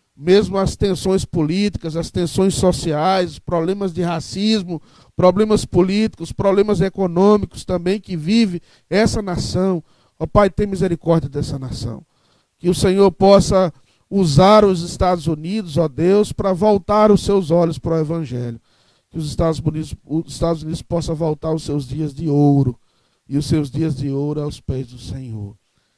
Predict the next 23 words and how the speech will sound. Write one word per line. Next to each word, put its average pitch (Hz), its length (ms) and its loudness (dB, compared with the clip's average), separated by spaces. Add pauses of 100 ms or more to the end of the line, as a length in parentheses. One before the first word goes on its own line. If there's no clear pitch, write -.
(160)
Que - 80 -16
ela 143 120 -4
possa 151 340 -2
voltar 156 400 -2
os 151 100 -4
seus 139 280 -4
olhos 165 320 0
pra 151 260 -8 (500)
os 151 280 -2
princípios - 580 -4
que 170 140 -8
foram 160 340 -4
estabelecidos 143 880 -6
e 143 60 -16
que - 120 -18
Deus 147 520 -4
abençoe 131 520 -10
a 120 60 -10
América, 113 480 -10 (320)
no 131 60 -8
nome 139 280 2
de 123 120 -6
Jesus. 110 580 -6